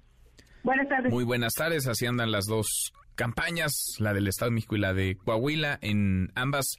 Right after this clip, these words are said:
Speaker 2: la distancia es muy amplia entre el primero y el segundo lugar, solo que en el Estado de México quien puntea es la candidata de Morena, Delfina Gómez,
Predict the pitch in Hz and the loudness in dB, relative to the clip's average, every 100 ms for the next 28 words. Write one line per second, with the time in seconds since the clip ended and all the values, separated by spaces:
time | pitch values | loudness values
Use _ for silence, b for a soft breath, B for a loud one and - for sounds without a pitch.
0 | B 113 110 101 107 - 131 131 143 117 | B -2 0 0 -2 -2 -2 0 0 0
1 | 117 123 131 160 151 120 107 101 101 98 | 0 -2 -2 -2 0 0 0 0 -2 0
2 | 107 123 120 101 98 110 117 98 127 165 | 0 0 0 -2 -2 0 0 0 0 0
3 | B B B B - 95 92 90 82 82 | B B B B -4 0 0 2 0 0
4 | - 107 95 95 - 98 87 85 95 92 | -2 -2 0 -2 -2 -4 -4 -2 0 0
5 | 104 98 98 92 85 87 87 101 107 110 | 2 0 0 -2 -2 -2 0 0 2 2
6 | 110 120 - - 87 95 101 117 147 - | -2 -4 -10 -6 -4 0 0 0 0 -4
7 | - - | -6 -8